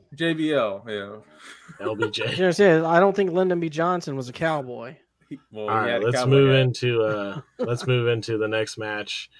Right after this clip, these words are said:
Speaker 1: which was actually pretty entertaining for a women's match in A E W. Uh, you got the Thunderstorm versus the woman I wish was my dentist, Britt Baker, and
Speaker 3: Oh,
Speaker 1: Jamie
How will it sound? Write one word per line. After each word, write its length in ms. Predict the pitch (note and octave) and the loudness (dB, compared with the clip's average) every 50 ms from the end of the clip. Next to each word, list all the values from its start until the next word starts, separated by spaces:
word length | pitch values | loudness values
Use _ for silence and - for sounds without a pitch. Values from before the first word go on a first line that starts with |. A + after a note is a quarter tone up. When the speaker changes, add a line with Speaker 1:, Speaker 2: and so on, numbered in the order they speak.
| _ - - - _ _ _ _ _ _ _ | _ -20 -20 -20 _ _ _ _ _ _ _
Speaker 1:
which 240 | - A#2 A2+ - - | -2 -2 -2 0 2
was 180 | C3 C3+ B2+ | 2 4 6
actually 380 | D#3 E3+ F3 E3 - F3 F3 D#3+ | 8 6 6 6 4 2 2 2
pretty 260 | D3 - E3+ D#3 D#3 D#3 | 2 2 2 4 6 6
entertaining 640 | D3+ D3+ D3 C#3 - - C#3+ C#3+ C#3+ C#3+ C#3 C3 | 6 6 4 4 2 2 2 2 2 2 0 0
for 160 | B2+ - B2+ A#2+ | 0 0 2 2
a 100 | A#2+ A#2 | 2 2
women's 360 | A#2+ B2 B2 A#2+ A#2+ A#2 - | 2 0 0 0 -2 -4 -4
match 240 | B2 A#2+ A#2+ A2+ - | -2 -2 -2 -4 -4
in 60 | A#2 | -4
A 140 | A#2 A#2 A2+ | -2 -2 -2
E 40 | G#2 | 0
W. 480 | G#2+ A2+ A2 G2+ G#2+ G#2 G2+ G2+ G2 F#2+ - _ - _ _ _ _ - | 0 -2 -2 -2 -2 -2 -2 -2 -2 -4 -8 _ -20 _ _ _ _ -10
Uh, 340 | G2+ G#2 G2+ G2 F#2+ F#2+ F#2+ - _ _ _ _ _ _ _ | -8 -8 -6 -6 -8 -8 -10 -12 _ _ _ _ _ _ _
you 240 | A#2+ A#2 A2+ A#2+ B2 | -10 -6 -2 -2 -2
got 280 | A2 - A#2+ A2+ - - | 0 0 -2 -2 -4 -6
the 100 | A2+ G#2 | -12 -12
Thunderstorm 1200 | - - - - D3+ D#3 D#3 C#3 C#3+ C3 A#2 - - - D3 C#3 C3 B2 B2 A#2+ A2 G#2 G#2 G2+ - _ _ _ _ _ _ _ _ | -12 -6 0 4 4 4 6 4 4 2 2 0 2 4 6 6 6 6 4 2 -2 -4 -8 -12 -16 _ _ _ _ _ _ _ _
versus 800 | - B2 B2 A#2 - B2 A#2+ A2+ G#2+ G2+ G2 - - - - - _ _ _ _ _ _ _ _ _ _ | 0 0 0 0 0 0 0 0 0 -2 -4 -8 -10 -10 -12 -14 _ _ _ _ _ _ _ _ _ _
the 100 | - A2+ | -4 -2
woman 280 | A2 A#2+ C3 C3 C3 B2+ | 0 2 4 4 6 6
I 100 | A#2+ A#2+ | 4 4
wish 240 | A#2+ B2+ B2 - | 4 2 0 -2
was 160 | - A2+ G#2 - | -6 -8 -6 -4
my 140 | A2+ A#2 | -4 -2
dentist, 720 | A2 A2+ A#2 A2+ A2 - A#2 A2+ - - - - - - - _ _ _ _ _ _ _ _ | -2 -2 -2 -2 -4 -4 -6 -6 -6 -8 -10 -12 -16 -20 -20 _ _ _ _ _ _ _ _
Britt 180 | - A2+ A2 G2 | -4 -4 -2 -2
Baker, 480 | A2+ A#2 A2 - A#2+ A2+ A2+ A2 G#2 - _ _ _ _ _ _ _ _ _ _ | -2 -2 -2 -2 -2 -2 -2 -4 -6 -10 _ _ _ _ _ _ _ _ _ _
and 280 | - F#2+ G3 G3 F3+ C3 | -10 -8 -8 -6 -6 -6
Speaker 3:
Oh, 60 | A#2+ | -8
Speaker 1:
Jamie 180 | - - B2 A#2+ | -8 -8 -6 -6